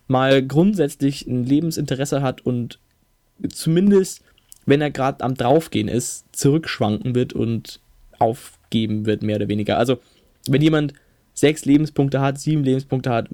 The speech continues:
gehe ich mal auf jeden Fall davon aus, dass der Typ keinen Bock mehr hat, jetzt groß anzugreifen, weil der, äh, außer es ist grad irgendwie eine spezielle Situation, aber in normalen Kampfsituationen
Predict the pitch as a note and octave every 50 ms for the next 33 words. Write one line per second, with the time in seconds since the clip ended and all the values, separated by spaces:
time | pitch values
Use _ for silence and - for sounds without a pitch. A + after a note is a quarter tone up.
0 | - - - C#3 C#3+ D#3 D#3 C#3+ C3 B2+ A#2+ B2+ C#3 C#3 C#3 C3+ C3+ A#2+ A#2 -
1 | - B2+ - A2 A#2+ C3 - A#2+ B2 - B2 - - C3+ - - - B2+ C3+ D3+
2 | D3+ C#3 C3 B2 - - A2+ A2 A#2 A#2 G#2+ - A2+ A2 - - - - C3 C3
3 | - - - B2+ D3 - - C3 B2 - G#2 G2+ G#2+ - G#2+ G#2+ G#2 A2 A2+ A#2
4 | A2+ A2 - - _ _ _ _ _ _ _ _ _ - G#2 A#2 - - - C#3
5 | C#3+ - C#3 C3 C#3 C3+ - - C3+ B2+ - G2+ B2 B2+ B2+ B2 B2 A#2+ A#2 A2+
6 | A2+ G#2+ - - B2+ B2+ - - - A#2+ C3+ A#2+ A#2+ A#2+ B2+ B2+ - A2 G#2+ -
7 | C3 B2 A2+ G#2 A2 A2 A#2 A#2 A2 A2 A2 A#2+ - - B2 B2+ - B2+ B2+ -
8 | A#2+ A#2 A#2 - B2 A#2 A#2 A#2 A#2+